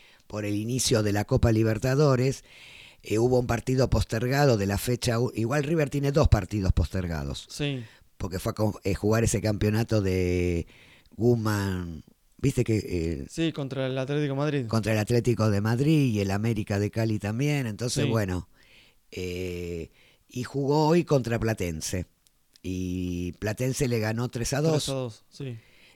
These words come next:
Speaker 1: Y la verdad, bueno, igual le queda un partido todavía a River. Ri-, creo que River está con cuatro puntos.
Speaker 2: Sí, ganando ni siquiera entraría al,
Speaker 1: No.
Speaker 2: en zona de
Speaker 1: De...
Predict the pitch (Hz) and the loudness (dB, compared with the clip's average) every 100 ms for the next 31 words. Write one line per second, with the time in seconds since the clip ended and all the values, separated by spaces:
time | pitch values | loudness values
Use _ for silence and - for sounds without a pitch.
0 | _ - 95 95 104 107 110 135 107 101 | _ -12 -8 -6 -4 -4 -4 -2 -2 -2
1 | - 123 123 127 120 120 113 107 104 90 | -4 -2 0 0 2 2 0 0 0 0
2 | 82 87 87 90 101 98 90 85 87 82 | 0 -2 0 0 0 0 0 -2 -2 -2
3 | 78 73 - 92 87 95 85 85 87 87 | -4 -6 -6 -6 -4 -4 -4 -4 -6 -6
4 | 85 117 - 117 110 117 120 - 110 104 | -8 -8 -2 -2 0 0 0 0 -2 -2
5 | 110 107 95 85 80 69 80 78 - - | 0 0 0 -2 -2 -4 -6 -8 -8 -6
6 | 151 123 123 _ - 135 139 156 165 147 | -4 -6 -10 _ -10 -6 -4 -2 -2 -2
7 | 123 139 139 123 123 123 127 120 113 107 | -2 -2 -2 -2 -2 -2 -2 -2 -4 -6
8 | 104 110 107 104 123 117 - 127 127 117 | -6 2 4 4 0 -8 -6 -4 -2 -2
9 | 113 113 107 _ _ _ - - 92 92 | -4 -6 -10 _ _ _ -20 -10 -4 -2
10 | 92 87 85 82 80 76 69 - | -2 -2 -2 -4 -4 -4 -6 -10